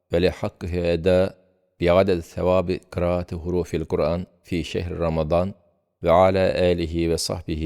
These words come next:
وسلم. سبحان ربك رب العزة عما يصفون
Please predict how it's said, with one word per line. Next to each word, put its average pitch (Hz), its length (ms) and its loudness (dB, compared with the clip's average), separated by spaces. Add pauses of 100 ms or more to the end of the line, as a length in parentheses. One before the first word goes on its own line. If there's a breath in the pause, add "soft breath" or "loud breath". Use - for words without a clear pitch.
وسلم. 71 520 -4 (920)
سبحان 98 680 0
ربك 87 420 0 (140)
رب 82 180 -2
العزة 85 480 -2
عما 85 320 -4 (120)
يصفون 87 520 -6